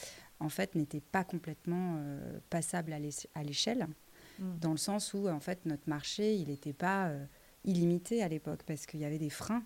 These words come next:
Speaker 1: En fait, les gens n'avaient pas l'habitude d'acheter, euh, du mobilier sur Internet.
Speaker 2: Ouais.
Speaker 1: Il n'y avait pas eu le covid, il n'y avait pas eu, euh, même, euh, toutes ces transformations, et ça restait un achat très complexe.
Speaker 2: Ouais.
Speaker 1: Et de fait,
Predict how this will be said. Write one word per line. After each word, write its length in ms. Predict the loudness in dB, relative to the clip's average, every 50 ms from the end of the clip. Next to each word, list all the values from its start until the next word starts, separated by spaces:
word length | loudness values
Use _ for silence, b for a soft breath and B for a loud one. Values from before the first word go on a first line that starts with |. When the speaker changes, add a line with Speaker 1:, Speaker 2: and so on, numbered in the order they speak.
| -6 -10 -10
Speaker 1:
En 60 | -8
fait, 240 | -6 -6 -6 -6 -4
les 100 | -4 -2
gens 160 | 0 0 0
n'avaient 220 | 2 2 0 0 -2
pas 180 | 0 0 2
l'habitude 420 | 2 2 2 0 -4 -6 -8 -6 -4
d'acheter, 480 | -4 -4 -4 -6 -4 -4 -2 -4 -4 -4
euh, 160 | -6 -6 -6 -4
du 100 | 0 0
mobilier 440 | 0 0 0 -2 -6 -4 -4 -6
sur 180 | -6 -4 -4 -4
Internet. 520 | -4 -4 -4 -2 0 0 0 0 -2 -6 B B B B -4
Speaker 2:
Ouais. 160 | -4 -2 -4 -4 -2
Speaker 1:
Il 40 | -2
n'y 60 | 0
avait 140 | 0 0 0
pas 140 | 2 6 6
eu 60 | 6
le 80 | 6 4
covid, 400 | 4 2 4 4 4 2 0 0 0
il 80 | -2 -2
n'y 80 | -2
avait 160 | -2 -2 -4
pas 180 | -2 0 0 2
eu, 300 | 2 2 2 2 2 2
euh, 180 | 0 0 -2 -2 -2
même, 260 | 0 0 0 0 0
euh, 140 | -2 -4 -6 -8 B B B B B B -18 -8
toutes 160 | -8 -6 -4
ces 100 | -2 -4
transformations, 920 | -4 -2 -4 -4 -4 -2 -2 -2 0 0 0 -2 -2 0 0 2 2 0 -2 -4
et 60 | -6
ça 160 | -6 -4 -4 -4
restait 400 | -4 -4 -6 -4 0 2 2 2 2
un 160 | 0 0 0
achat 300 | 0 -2 -2 -4 -4 -4
très 160 | -4 -4 -6 -4
complexe. 520 | -4 -4 -4 -4 -6 -8 -6 -10 -12 -14 B B B B B B B B -2
Speaker 2:
Ouais. 140 | 2 4 4
Speaker 1:
Et 20 |
de 120 | 4 2 0
fait, 360 | 2 2 0 0 0 -2 -10